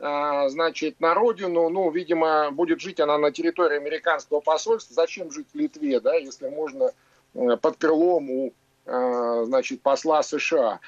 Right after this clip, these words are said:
Ну, э, это в зависимости от того, насколько они сумеют договориться, насколько сумеет перехватить инициативу, э, вот, э, новая,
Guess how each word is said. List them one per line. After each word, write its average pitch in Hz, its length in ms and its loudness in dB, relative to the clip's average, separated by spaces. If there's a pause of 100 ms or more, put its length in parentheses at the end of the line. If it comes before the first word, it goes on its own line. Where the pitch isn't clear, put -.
(120)
Ну, 214 340 0
э, 143 260 2 (220)
это 190 180 0
в 143 60 -4
зависимости 180 600 -2
от 151 140 0
того, 180 260 2
насколько 180 520 -2
они 202 160 -2
сумеют 160 380 -8
договориться, 156 500 -2
насколько 202 440 -4
сумеет 247 460 -2
перехватить 170 640 -2
инициативу, 165 920 -2 (400)
э, 139 360 2
вот, 156 260 0
э, 135 160 -2
новая, 156 560 0